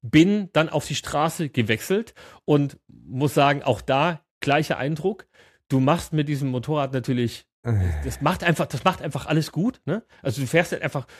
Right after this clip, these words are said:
Speaker 1: sofort zügig und sofort sportlich. Ich hab gedacht, äh, wie, wie geht das, ne? Ich fahr jetzt hier, bin anderthalb Kilometer gefahren, links, rechts vierzig Quadrat-, Grad Schräglage, so, ne? Direkt aus dem Dreck raus, mit dem Reifen, den ich nicht kenn, mit dem Motorrad, den, das ich nicht kenn,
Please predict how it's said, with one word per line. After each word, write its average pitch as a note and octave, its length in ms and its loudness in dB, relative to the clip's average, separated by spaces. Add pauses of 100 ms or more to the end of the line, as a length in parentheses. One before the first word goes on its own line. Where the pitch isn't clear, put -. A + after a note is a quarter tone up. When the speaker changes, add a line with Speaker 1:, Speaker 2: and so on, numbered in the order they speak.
(160)
Speaker 1:
sofort F3+ 480 4
zügig G#3+ 380 -2
und C#3 160 -2
sofort D#3 360 -2
sportlich. F#3+ 440 -2
Ich - 20 -4
hab B2+ 120 -2
gedacht, C3+ 280 -4
äh, A2+ 200 -4
wie, G#2+ 200 -10
wie A#2+ 80 -10
geht D3 180 -4
das, A#2+ 140 -6
ne? C#3+ 140 -6
Ich A#2+ 100 -10
fahr B2 140 -2
jetzt B2 140 -8
hier, A#2 200 -4 (600)
bin C#3 100 -4
anderthalb D3+ 420 0
Kilometer E3 380 -2
gefahren, C#3+ 440 -2 (260)
links, D#3 240 2
rechts D3+ 200 -2
vierzig D#3+ 300 -2
Quadrat-, B2 340 -4
Grad B2+ 300 0
Schräglage, F2 500 -2
so, E2+ 160 -8
ne? D3+ 160 -6 (380)
Direkt D#3 400 -2
aus D3+ 100 -4
dem C#3+ 80 -2
Dreck D3+ 260 -6
raus, E3 280 2
mit C#3+ 120 -2
dem B2+ 60 -4
Reifen, D3+ 280 -2
den D3 100 -4
ich B2+ 100 -6
nicht C3 140 -10
kenn, D3 200 -2
mit C3 100 -4
dem A#2+ 80 -2
Motorrad, C3+ 360 -2
den, C3 220 -6
das A#2+ 160 -6
ich A#2 140 -12
nicht A2+ 160 -6
kenn, A#2+ 240 0